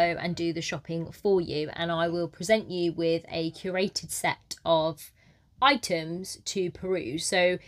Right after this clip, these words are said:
instead of having to narrow down six thousand things that you see on asos, that sounded like a riddle, didn't it? "Six thousand things that you see on asos, ba, ba, da, ba, da."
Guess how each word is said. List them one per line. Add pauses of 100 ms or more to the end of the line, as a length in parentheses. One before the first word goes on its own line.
(240)
instead
of
having
to
narrow
down
six
thousand
things
that
you
see
on
asos, (840)
that
sounded
like
a
riddle,
didn't
it?
"Six
thousand
things
that
you
see
on
asos,
ba,
ba,
da,
ba,
da."